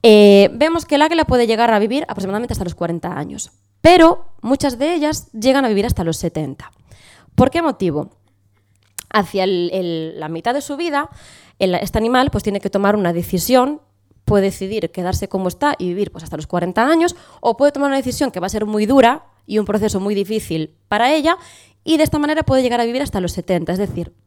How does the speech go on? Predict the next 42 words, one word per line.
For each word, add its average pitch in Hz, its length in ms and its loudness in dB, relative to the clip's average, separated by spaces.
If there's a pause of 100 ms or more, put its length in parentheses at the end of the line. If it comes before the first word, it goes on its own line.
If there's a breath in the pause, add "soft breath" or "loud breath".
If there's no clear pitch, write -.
treinta 233 360 0
años 170 280 -2
más, 147 320 -6 (420)
casi 247 420 -2 (480)
otro 208 220 -16
tanto 190 340 -8
de 185 80 -4
lo 180 140 -6
que, 175 400 -6
de 196 100 -6
lo 185 80 -6
que 185 100 -8
lleva 165 140 -4
vivido. 190 400 -4 (560 loud breath)
Pero, 359 320 4 (720)
para 233 220 6
esto, 285 200 -2
¿qué 226 100 -4
debe 185 160 0
hacer? - 300 -8 (360 loud breath)
Llegada 254 320 4
a - 20 4
esta 302 260 0
edad, 320 280 2 (100)
eh, 190 540 -2
el 190 180 -2
pico, 269 480 0
que 233 80 -6
tiene 175 180 -6
un 175 60 -4
águila, 214 160 -2
que 170 80 -8
es 175 60 -10
un 175 80 -8
pico 175 180 -8
muy 170 140 -2
grande, 254 440 -2
se - 120 -4
empieza 214 240 -2
a 220 40 0
curvar 196 320 0
demasiado. 180 600 -6